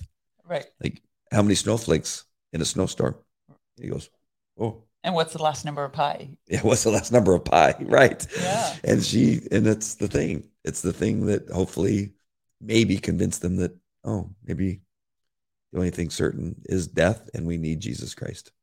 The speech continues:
Speaker 1: Amen.
Speaker 2: Those are the only two things that are certain.
Speaker 1: Yes.
Speaker 2: Math is not, not, math is not even certain.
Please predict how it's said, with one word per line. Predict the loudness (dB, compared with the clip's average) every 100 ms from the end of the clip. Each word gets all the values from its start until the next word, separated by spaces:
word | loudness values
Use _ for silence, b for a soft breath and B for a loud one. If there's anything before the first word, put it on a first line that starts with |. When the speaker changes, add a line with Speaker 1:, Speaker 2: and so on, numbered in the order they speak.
| _ -10
Speaker 1:
Amen. | -4 -4
Speaker 2:
Those | -2 -2
are |
the |
only | 0 -2
two | -2 -2
things | -2 -8 -8
that | -8
are | -10
certain. | -12 -16 -20 _ _ _ _ _
Speaker 1:
Yes. | -2 0
Speaker 2:
Math | 0 -2
is | -4
not, | -6 -6
not, | -2 -2 0
math | -2 -2
is | -6
not | -4 -4
even | -4
certain. | -6 -8